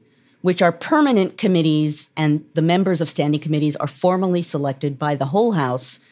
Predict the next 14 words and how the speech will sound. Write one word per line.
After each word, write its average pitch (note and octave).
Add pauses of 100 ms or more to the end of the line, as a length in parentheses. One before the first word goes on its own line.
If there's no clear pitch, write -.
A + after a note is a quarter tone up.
(180)
or D3+
the C3+
whole C#3+
Senate. C3 (440)
But -
the D#3+
appointments C#3 (120)
are D#3+
almost F3
always C#3
made C#3
by C3+
their C3
respective B2+